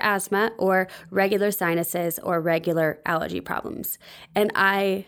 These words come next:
have never been that <laughs> person. I am special, <laughs> and not in the good way. But this pulmonologist, uh, saw some things they didn't, and he helped me get on a drug that has been helping me since two thousand and twelve.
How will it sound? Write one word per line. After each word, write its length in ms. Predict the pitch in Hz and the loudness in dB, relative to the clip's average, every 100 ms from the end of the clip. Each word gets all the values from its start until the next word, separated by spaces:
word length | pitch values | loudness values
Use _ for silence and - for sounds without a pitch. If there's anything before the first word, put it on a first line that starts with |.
| - | -12
have 180 | - 196 | -8 -2
never 260 | 214 277 226 | 2 2 2
been 200 | - - | -2 -4
that 160 | 73 | -4
<laughs> 20 | - | -4
person. 580 | 202 196 180 139 202 196 _ _ _ - - - | -4 -2 0 0 -2 -4 _ _ _ -20 -8 -4
I 160 | 85 | -2
am 120 | 175 | 0
special, 640 | 226 - - - - - - - - _ _ - | -2 -4 -2 -2 -2 -4 -4 -6 -20 _ _ -20
<laughs> 560 | - - - _ _ - | -20 -20 -20 _ _ -2
and 140 | 208 | 2
not 160 | 208 - | 2 2
in 40 | |
the 80 | 214 | 0
good 180 | - - | 0 -4
way. 300 | - 226 208 - _ _ _ _ _ _ _ _ _ _ _ _ - - - | -4 -4 -8 -14 _ _ _ _ _ _ _ _ _ _ _ _ -20 -20 -10
But 140 | - 269 | -4 2
this 180 | 370 - | 2 4
pulmonologist, 1000 | 285 240 202 180 180 185 180 - - - _ _ - | 4 6 6 4 4 4 2 0 -8 -12 _ _ -8
uh, 220 | - - | -8 -6
saw 200 | - 220 | 0 2
some 220 | 226 233 | 4 2
things 300 | 226 220 202 - | 2 2 0 0
they 200 | 196 185 | 2 4
didn't, 400 | 175 160 160 202 | 4 2 0 2
and 160 | 202 | 2
he 100 | 190 | 2
helped 240 | 247 262 - | 2 2 2
me 80 | 202 | 2
get 160 | 190 | 2
on 140 | 180 170 | 0 0
a 80 | |
drug 440 | 156 185 170 160 156 | 0 2 2 2 0
that 200 | 170 165 | 0 2
has 180 | 185 185 | 0 0
been 140 | 185 | 0
helping 340 | 180 190 208 | 0 -2 0
me 120 | 185 180 | 2 0
since 360 | - 160 - | 0 -2 -2
two 120 | - | -6
thousand 340 | 190 151 165 180 | -2 -2 -2 -4
and 120 | - | -6
twelve. 580 | - - - - - | -2 -4 -4 -10 -14